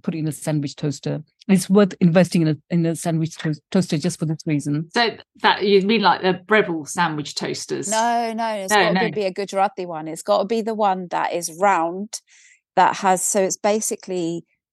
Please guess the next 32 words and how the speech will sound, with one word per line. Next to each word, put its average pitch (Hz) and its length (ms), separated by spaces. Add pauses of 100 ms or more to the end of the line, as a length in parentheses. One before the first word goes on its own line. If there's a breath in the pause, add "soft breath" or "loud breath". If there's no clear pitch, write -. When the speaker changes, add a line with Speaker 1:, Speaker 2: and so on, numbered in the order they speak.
(100)
Speaker 3:
two 262 560
round 190 540
metal 180 460
discs. - 720 (280)
Speaker 2:
Right. 180 360 (600)
Speaker 3:
And 180 180
Speaker 1:
Oh, 180 40
Speaker 3:
then 240 140
Speaker 1:
no, 240 100
Speaker 3:
it's 226 100
Speaker 1:
I - 20
Speaker 3:
got 247 140
Speaker 1:
have 233 120
a, - 20
I, 196 80
Speaker 3:
handles. 156 760
You 226 80
haven't 277 120
Speaker 1:
no, 226 120
Speaker 3:
got - 0
Speaker 1:
no, 220 60
Speaker 3:
that 359 100
Speaker 1:
I 214 120
have, 262 120
Speaker 3:
one? - 100
Speaker 1:
I 226 100
have, 247 220
I 220 100
have 233 200
regular 196 580 (160)
sandwich 180 520
toaster. 147 560